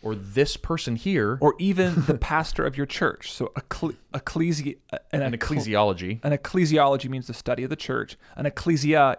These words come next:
Speaker 2: is a church, and
Speaker 1: Mm-hmm.
Speaker 2: Ecclesiastes is the preacher of the church.
Speaker 1: Yes.
Speaker 2: So
Speaker 1: That's where
Speaker 2: there's
Speaker 1: the, this name comes from.
Speaker 2: That's the, that's where the, it's the Greek translation of kahal or
Speaker 1: Yeah.
Speaker 2: kohelet.
Speaker 1: Yeah.
Speaker 2: Yeah.
Speaker 1: It's a ga-, the gather, the gathering.
Speaker 2: Yeah, the
Speaker 1: The gathered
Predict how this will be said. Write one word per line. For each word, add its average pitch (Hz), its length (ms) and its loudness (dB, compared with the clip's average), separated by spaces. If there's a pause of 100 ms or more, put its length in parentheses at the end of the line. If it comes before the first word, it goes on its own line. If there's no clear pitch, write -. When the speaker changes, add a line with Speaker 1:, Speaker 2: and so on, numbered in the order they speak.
(140)
Speaker 2:
is 135 140 0
a 135 60 -2
church, - 460 -2
and 139 120 -4
Speaker 1:
Mm-hmm. - 100 -6
Speaker 2:
Ecclesiastes 160 880 0
is 165 160 0
the 214 80 6
preacher 247 380 2
of - 140 0
the - 80 -4
church. - 280 -8
Speaker 1:
Yes. - 360 -6 (380)
Speaker 2:
So 123 100 2
Speaker 1:
That's 156 80 6
where 175 100 8
Speaker 2:
there's 123 140 2
Speaker 1:
the, 107 60 -8
this 110 120 -4
name 107 160 2
comes 85 220 -8
from. - 120 -10
Speaker 2:
That's 160 200 4
the, 139 100 -2
that's 160 180 0
where 160 200 4
the, 139 280 -6
it's - 160 -8
the 156 80 0
Greek 165 220 2
translation 135 640 -2
of 117 340 -4 (240)
kahal - 480 -2 (100)
or 135 100 2
Speaker 1:
Yeah. - 160 4
Speaker 2:
kohelet. - 400 0
Speaker 1:
Yeah. 160 140 0
Speaker 2:
Yeah. 139 120 0 (420)
Speaker 1:
It's - 280 -8
a 147 100 -8
ga-, 151 260 0
the 156 80 2
gather, 180 460 4
the 139 80 0
gathering. 123 600 4 (160)
Speaker 2:
Yeah, 135 100 0
the 123 60 -8
Speaker 1:
The 139 40 -2
gathered 180 220 6